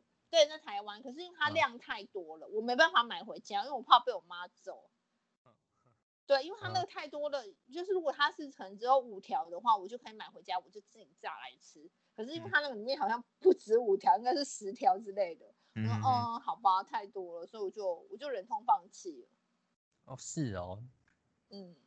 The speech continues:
Speaker 2: 蛮神奇的，
Speaker 1: 对。
Speaker 2: 这也蛮神奇，哈。
Speaker 1: 对，好，OK，然后还要再介绍一下那个鸭仔蛋。
Speaker 2: 哦，好啊。
Speaker 1: 鸭仔蛋是在，我一开始不知道，我是进去超商里面，便利商店里面看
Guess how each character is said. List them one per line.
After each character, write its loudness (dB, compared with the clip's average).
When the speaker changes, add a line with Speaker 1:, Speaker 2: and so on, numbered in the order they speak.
Speaker 2:
蛮 -8
神 0
奇 -10
的， -12
Speaker 1:
对。 -20
Speaker 2:
这 -8
也 -4
蛮 -8
神 -18
奇， -20
哈。 -14
Speaker 1:
对， -8
好， 8
OK， -4
然 10
后 12
还 12
要 10
再 -2
介 -2
绍 2
一 -8
下 -6
那 -20
个 -16
鸭 -8
仔 -16
蛋。 -14
Speaker 2:
哦， 0
好 4
啊。 4
Speaker 1:
鸭 -12
仔 -4
蛋 -12
是 -18
在， -2
我 2
一 -8
开 -10
始 -16
不 -12
知 -18
道， 8
我 -8
是 -14
进 -14
去 -14
超 -2
商 -12
里 -16
面， -18
便 -6
利 -16
商 -8
店 -2
里 -20
面 -20
看 -18